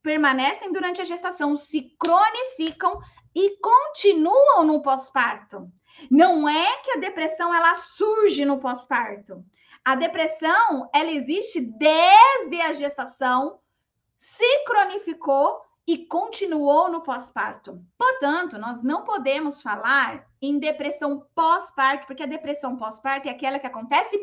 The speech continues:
pós-parto, ou seja, a mulher não apresentava durante a gestação, mas passou a apresentar depois do parto, pós-parto. Estudos recentes dos últimos dez anos, realizados em todo o planeta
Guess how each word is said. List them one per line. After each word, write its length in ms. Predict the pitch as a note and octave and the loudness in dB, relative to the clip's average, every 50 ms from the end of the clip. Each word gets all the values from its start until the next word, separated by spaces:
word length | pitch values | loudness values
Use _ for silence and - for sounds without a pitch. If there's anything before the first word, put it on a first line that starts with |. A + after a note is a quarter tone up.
| - - | -4 0
pós-parto, 680 | C#4+ C4+ C#4 F#4+ - - - F4 B3 B3+ G#3 - - _ - | 2 4 4 2 0 -2 -2 -2 -2 -2 -4 -8 -12 _ 0
ou 160 | C4+ - G#4 | 0 0 0
seja, 480 | - - C#4 A#3 G3 F#3 - G3+ G3 _ _ _ - - - - | -2 -8 -10 -10 -10 -12 -14 -18 -20 _ _ _ -20 -20 -14 -8
a 100 | G#3+ A3 | -6 -4
mulher 420 | A#3 B3 B3+ B3+ C4 C#4 C#4+ C4+ | -4 -2 0 0 2 2 2 2
não 460 | C4 B3+ B3 C4 D4 D#4+ F4+ F#4+ G4 | 2 2 2 2 2 2 0 2 2
apresentava 960 | F4+ E4+ E4+ D#4 C#4+ C4+ C4 B3 B3 A#3+ A#3+ A#3+ A3+ A3 A#3+ B3+ D4 D#4+ D4+ B3+ | 2 0 0 0 -2 0 -2 -2 -6 -10 -10 -8 -8 -6 -4 -4 -4 -4 -4 -8
durante 440 | A3+ A#3 A3 A3+ A3 G#3+ G#3 G#3 | -8 -10 -14 -14 -14 -14 -14 -14
a 20 | G3+ | -14
gestação, 720 | G#3 G3+ G3 - - G3 - - B3+ C4 C#4+ E4 G4 - - _ _ _ _ _ _ _ - | -14 -14 -16 -18 -18 -20 -12 -4 0 2 2 2 0 -4 -8 _ _ _ _ _ _ _ -6
mas 440 | B3+ C4+ D4 D#4 D#4 F4+ G#4+ - | -2 2 2 4 4 2 0 -4
passou 640 | - G4 F#4 G4 G4 - - - C#4+ C#4+ D4 F4+ F#4+ | -2 -2 -2 -2 -2 -6 -4 0 2 2 4 4 2
a 40 | F#4+ | 2
apresentar 760 | F#4+ F4+ E4 D4 C#4+ B3+ C4 A#3+ A#3 A#3 C4 C4+ C#4 D#4 F#4 G#4 G4+ - _ _ _ _ _ _ - | 0 0 -4 -4 -4 -4 -6 -8 -8 -6 -2 0 0 0 0 -2 -6 -12 _ _ _ _ _ _ -16
depois 640 | A3+ - E4 G4+ - - D4 C#4 C#4 D4 D4 E4+ - | -8 -6 -6 -6 2 8 10 12 12 12 10 6 0
do 160 | C#4+ - A#4 - | -4 -8 -6 -2
parto, 540 | - C#5 A4+ F#4 D4 A#3+ - - G3+ - _ - | 2 2 2 2 0 -2 -6 -14 -20 -16 _ -4
pós-parto. 1080 | C4+ B3+ A#3 A#3 C4 - - - - - G#4+ G#4 F4 C4+ A3+ G#3 - _ - F3+ F3 - _ _ _ - | -2 0 0 0 0 -2 -8 -14 -12 -6 -2 -2 -2 -2 -2 -6 -12 _ -20 -20 -20 -20 _ _ _ 0
Estudos 500 | A#3+ C4 C4 - - E4 F4+ C4+ D4+ D4 | 0 0 0 0 -2 -4 -4 -4 -4 -6
recentes 580 | D#4 A#3+ C4 B3+ - E4 E4+ G4 A4+ G4+ D#4 B3+ | -6 -8 -8 -6 -2 -2 -2 -2 -2 -6 -8 -8
dos 180 | B3+ C4+ B3+ C4 | -6 -8 -8 -8
últimos 340 | C4+ C4 - B3 A#3+ A#3 | -8 -6 -6 -6 -6 -4
dez 340 | A#3 C4+ C4 D4+ E4+ D4 C4 | -2 0 0 0 -2 -2 -2
anos, 300 | C4 C4+ C#4+ D#4 E4 D#4+ - | 0 0 0 0 0 -4 -4
realizados 640 | D#4+ B3+ C4 C4 B3+ B3 B3 A#3+ A#3 A#3 A#3+ A3 | -6 -4 -4 -4 0 2 2 2 2 0 -6 -12
em 140 | A3 - - | -12 -14 -12
todo 320 | - - D#4 - - - A4+ | -4 2 4 4 4 4 0
o 60 | A4+ | -4
planeta 480 | - G#4 G#4 G#4 G4 F#4+ G4 G4 G#4 | -2 -2 -2 -2 -2 -6 -4 -4 -6